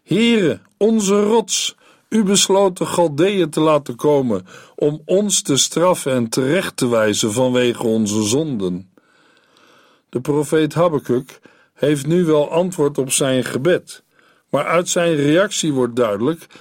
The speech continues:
dat dit niet het antwoord is dat hij verwachtte.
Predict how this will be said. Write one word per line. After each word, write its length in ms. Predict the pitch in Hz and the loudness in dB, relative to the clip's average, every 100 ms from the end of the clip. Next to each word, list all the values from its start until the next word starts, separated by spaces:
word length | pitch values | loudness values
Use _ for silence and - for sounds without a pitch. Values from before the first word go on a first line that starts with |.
| _ | _
dat 220 | - 143 - | -4 -2 0
dit 220 | 151 135 | -2 2
niet 300 | 175 247 - | 2 0 0
het 260 | 139 131 | -2 -2
antwoord 540 | - 190 190 131 104 92 | -2 -2 0 -2 -2 -2
is 220 | 104 - | -4 -2
dat 180 | 120 123 | -2 0
hij 220 | 120 123 | 0 0
verwachtte. 640 | 127 151 196 175 - 85 | 0 -2 -2 -4 -8 -10